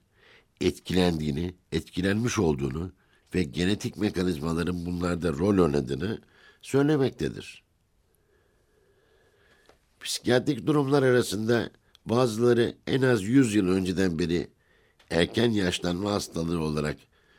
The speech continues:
kabul edilmiştir örneğin. Bunların başında şizofreni gelir. Şizofreninin ilk adı erken bunamadır. Çünkü erken bunama ismini şizofreniye takan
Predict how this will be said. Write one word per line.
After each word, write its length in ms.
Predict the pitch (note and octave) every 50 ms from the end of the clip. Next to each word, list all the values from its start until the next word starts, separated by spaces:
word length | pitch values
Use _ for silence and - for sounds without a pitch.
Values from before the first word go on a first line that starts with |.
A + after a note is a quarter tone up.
| _ _ _ _ _ _ _ _ _ _ _
kabul 260 | - F#2 F#2 A#2+ A#2+
edilmiştir 500 | A#2+ G2 D#2+ D2+ C#2+ C2+ C2 - - D2
örneğin. 460 | C#2+ C#2 C2+ C2 C2 C2+ D#2 F2+ - - _ _ _ _ _ _ _ _
Bunların 400 | - G2 G#2 A2 A2+ A2+ A2 G2
başında 540 | G2+ G2+ F2+ - F2 F#2+ G2+ A2+ A#2 G2 - - _
şizofreni 680 | - - F#2+ G#2+ A2 A2+ G#2 - F2+ G#2 G#2+ G2+ G2 D2+
gelir. 460 | C#2+ C#2+ C2+ E2 G#2+ - - - - _ _ _ _ _ _ _ _ _ _ _ _ _ _
Şizofreninin 760 | - - E2+ G2+ A#2 A#2+ A2 - F#2 A2+ A#2 A2+ A2+ B2 A2 D#2+
ilk 280 | D#2 C#3+ C#3 - -
adı 340 | E2+ D2+ D#2+ A2+ C3+ F2 - - _ _ _ _ _ _ -
erken 400 | - C#3 C3+ - D#3+ D#3 C#3 B2+
bunamadır. 720 | A2+ F2 D#2 C2+ B1 B1 A1 G1+ - - - - - _ _ _ _ _ _ _ _ _ _ _ _ _ _ _ _ _ _ _ _ _ _ _ _ _ _
Çünkü 460 | - G2 G#2+ F#2+ D#2+ A#2 A2+ F2+ - - _ _ _ _ _ _ _
erken 420 | D#2 E2 F2+ - - C3+ C#3 B2+
bunama 320 | B2 B2 G2 F#2+ F2+ E2+ F2
ismini 500 | E2 D#2+ - - D#2+ D#2 D#2+ D#2+ C#2 B1
şizofreniye 640 | - - C#2 F#2 F#2 - - D#2 D#2 D#2 D#2 D#2+ D2+
takan 420 | - - G#2 - - G2+ F2 -